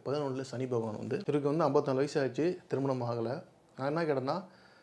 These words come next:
ஐம்பத்தி நாலு வயது ஆயிடுச்சு, திருமணம் ஆகல, உங்க வாழ்க்கைக்கான ஒரு வருமானமோ, உங்க வாழ்க்கைக்கான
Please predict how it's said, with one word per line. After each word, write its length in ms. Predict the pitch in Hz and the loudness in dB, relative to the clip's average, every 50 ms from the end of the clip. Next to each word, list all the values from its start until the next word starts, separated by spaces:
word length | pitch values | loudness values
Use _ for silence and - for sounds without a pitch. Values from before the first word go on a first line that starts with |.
| - _ - | -20 _ -8
ஐம்பத்தி 280 | 117 117 131 135 135 131 | -2 0 0 2 2 2
நாலு 120 | 127 127 | 4 6
வயது 240 | 127 135 151 147 151 | 6 6 8 8 8
ஆயிடுச்சு, 320 | 143 139 135 131 - 160 160 | 8 8 6 4 2 -2 -2
திருமணம் 340 | - - 143 143 147 139 135 127 | -2 -2 -2 0 0 2 0 0
ஆகல, 220 | 120 120 110 104 - - - - - - - - - - - - - - _ - | 2 0 0 0 -2 -6 -14 -20 -20 -20 -20 -20 -20 -20 -20 -20 -20 -16 _ -2
உங்க 400 | 117 139 175 190 190 196 196 185 156 | 0 2 2 6 8 8 8 8 8
வாழ்க்கைக்கான 640 | 147 147 170 208 196 - 214 208 180 185 175 160 156 160 185 196 190 190 - | 8 6 6 4 4 6 4 4 6 4 4 4 4 4 2 2 0 -2 -2
ஒரு 180 | 135 135 135 127 | 0 2 4 6
வருமானமோ, 600 | 123 131 143 147 151 147 143 135 127 123 131 151 175 - - | 6 6 4 4 4 2 2 2 0 0 -2 -2 -4 -4 -4
உங்க 200 | 131 131 131 127 | -2 2 2 4
வாழ்க்கைக்கான 680 | 123 127 139 165 170 - 185 165 - - 139 127 127 | 6 6 6 6 4 4 2 2 2 2 0 0 0